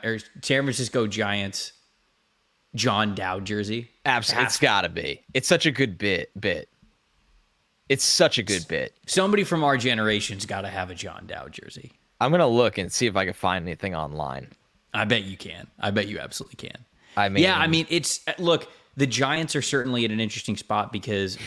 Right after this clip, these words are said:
Speaker 1: their fans were very, very excited about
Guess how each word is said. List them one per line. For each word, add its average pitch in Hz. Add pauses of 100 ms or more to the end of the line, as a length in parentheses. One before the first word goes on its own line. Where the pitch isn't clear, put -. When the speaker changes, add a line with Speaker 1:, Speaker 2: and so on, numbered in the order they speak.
Speaker 1:
their 113
fans 117
were 95 (840)
very, 123
very 117
excited 98 (460)
about 98